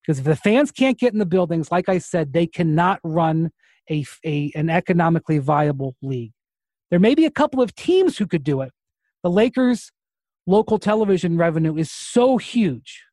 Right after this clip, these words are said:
that the Lakers could probably do it. But the league itself cannot function without getting some fans in the building, some revenue streams in the building. And so when you think about the start date, the start date is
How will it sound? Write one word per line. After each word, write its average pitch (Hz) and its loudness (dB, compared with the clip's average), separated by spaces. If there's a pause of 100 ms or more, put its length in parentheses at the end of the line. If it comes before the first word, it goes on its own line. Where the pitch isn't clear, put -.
(720)
that 170 -2
the 185 0
Lakers 202 0
could - -6
probably 160 -2
do 139 -4
it. 117 -14
But 175 -2
the 175 0
league 220 2
itself 202 0
cannot 175 0
function 156 -4
without 156 -2
getting 151 -4
some 175 0
fans 156 -2
in 135 -4
the 135 -4
building, 123 -6 (260)
some 196 0
revenue 160 2
streams 135 -6
in 123 -6
the 123 -6
building. 123 -14 (480)
And 165 0
so 175 0 (640)
when 175 2
you 254 6
think 311 2
about 262 2
the 196 -4
start 220 0
date, 131 -8 (280)
the 165 -6
start 226 0
date 202 0
is 160 -2